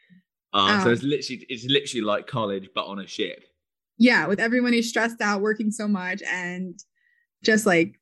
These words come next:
Speaker 2: you know, no days off. Everyone's old, you know, they're not college age, they're older. Anywhere
Speaker 1: Mm.
Speaker 2: from, like, eighteen, not really, mostly twenty-one and older,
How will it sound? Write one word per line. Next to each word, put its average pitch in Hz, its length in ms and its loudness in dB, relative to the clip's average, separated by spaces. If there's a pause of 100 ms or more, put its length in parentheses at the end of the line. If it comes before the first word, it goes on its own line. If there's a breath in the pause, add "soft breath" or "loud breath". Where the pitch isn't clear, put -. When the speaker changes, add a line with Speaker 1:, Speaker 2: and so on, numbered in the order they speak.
Speaker 2:
you 233 120 6
know, 190 100 6
no 208 180 4
days 226 240 4
off. 175 300 0
Everyone's 226 380 0
old, 254 280 4
you 202 120 0
know, 240 160 4
they're 233 120 0
not 240 280 -4
college 214 260 -4
age, 226 200 -2
they're 190 120 -8
older. 185 540 -6 (400)
Anywhere 302 320 6
Speaker 1:
Mm. - 60 -10
Speaker 2:
from, 277 220 6
like, 240 200 4
eighteen, 262 640 -2
not 269 180 4
really, 262 280 -2
mostly 269 340 -6
twenty-one 254 440 -2
and 262 100 2
older, 262 440 -2